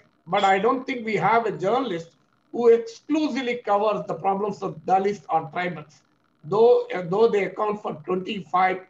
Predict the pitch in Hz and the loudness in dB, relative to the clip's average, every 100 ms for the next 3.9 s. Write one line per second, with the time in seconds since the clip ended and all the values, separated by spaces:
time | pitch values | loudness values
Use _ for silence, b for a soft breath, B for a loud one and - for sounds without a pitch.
0 | _ 170 190 208 190 190 180 185 180 - | _ -8 -4 -4 -4 -8 -8 -8 -10 -10
1 | - 160 156 - - _ _ _ - 196 | -12 -10 -10 -12 -14 _ _ _ -10 -4
2 | 202 208 - 160 160 190 240 - - - | -2 -2 -2 -2 -2 2 2 0 -12 -20
3 | _ - - 156 175 214 220 196 | _ -20 -12 -6 -2 0 0 -2